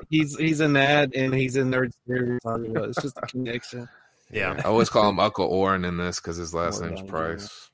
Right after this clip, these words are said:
Speaker 3: which is my last name.
Speaker 1: <laughs>
Speaker 3: Uncle Orin.
Speaker 2: So good. <laughs>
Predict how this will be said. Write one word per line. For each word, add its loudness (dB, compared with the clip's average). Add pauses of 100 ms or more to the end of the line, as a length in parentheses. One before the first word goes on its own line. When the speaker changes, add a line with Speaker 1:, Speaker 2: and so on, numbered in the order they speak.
(160)
Speaker 3:
which -18
is -16
my -10
last -12
name. -12
Speaker 1:
<laughs> -20 (1300)
Speaker 3:
Uncle -12
Orin. -4 (260)
Speaker 2:
So -8
good. -14 (360)
<laughs> -6